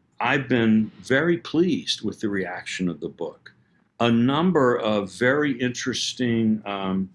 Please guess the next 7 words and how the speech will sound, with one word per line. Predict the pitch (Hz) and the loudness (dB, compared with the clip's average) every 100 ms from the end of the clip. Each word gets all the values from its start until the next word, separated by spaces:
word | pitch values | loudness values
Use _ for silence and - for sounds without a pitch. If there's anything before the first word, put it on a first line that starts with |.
| - _ _ | -20 _ _
Arab | 110 123 131 117 | 0 2 2 4
American | 110 107 107 107 104 - 107 101 | 4 4 4 2 0 -2 0 2
and | 92 98 | 2 4
Muslim | 123 139 - 113 107 | 2 2 0 2 2
American | 101 98 104 101 98 104 101 117 | 0 -2 -2 -2 -4 -4 -4 -2
intellectuals | 110 110 101 123 - - 104 95 95 107 | -2 -2 -2 -4 -4 -4 -2 -2 -4 -4
have | 104 101 | -2 -2